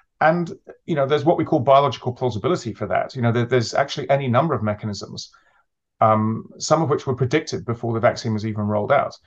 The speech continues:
where this might happen. So we've got this huge disconnect between, uh, what we're told is happening,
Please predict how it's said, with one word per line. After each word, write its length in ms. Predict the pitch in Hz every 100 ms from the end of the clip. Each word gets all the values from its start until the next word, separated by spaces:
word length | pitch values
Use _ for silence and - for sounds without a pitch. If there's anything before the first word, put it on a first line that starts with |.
| _ _ _
where 180 | 117 110
this 180 | 110 -
might 220 | 104 117
happen. 360 | 117 120 - - _ _ _
So 160 | - 135
we've 140 | 139
got 180 | - 160
this 180 | 160 -
huge 440 | - 185 202 -
disconnect 640 | 156 - - 98 - - - -
between, 720 | 120 - 120 113 107 107 101 _ _ _
uh, 200 | 110 104
what 180 | 110 120
we're 80 | 113
told 300 | - 156 143
is 100 | -
happening, 480 | 110 - - 123